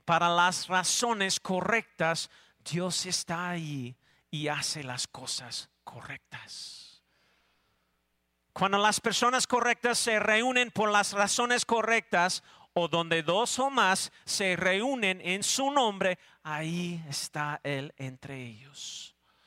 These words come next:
Y cuando las personas correctas se reúnen para las razones correctas, Dios está allí y las cosas correctas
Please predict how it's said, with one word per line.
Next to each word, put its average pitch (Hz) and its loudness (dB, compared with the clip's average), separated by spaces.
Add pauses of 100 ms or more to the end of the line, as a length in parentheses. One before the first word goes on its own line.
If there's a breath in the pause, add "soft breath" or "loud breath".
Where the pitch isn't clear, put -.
(1120 soft breath)
Y 233 -2
cuando 240 2
las 233 4
personas 269 2
correctas 240 2
se 226 2
reúnen 240 2
para 214 4 (160 loud breath)
las 214 2
razones 247 2
correctas, 226 2 (160 loud breath)
Dios 240 0
está 240 2
allí 226 2
y 226 0
las 208 4
cosas 247 2
correctas 220 2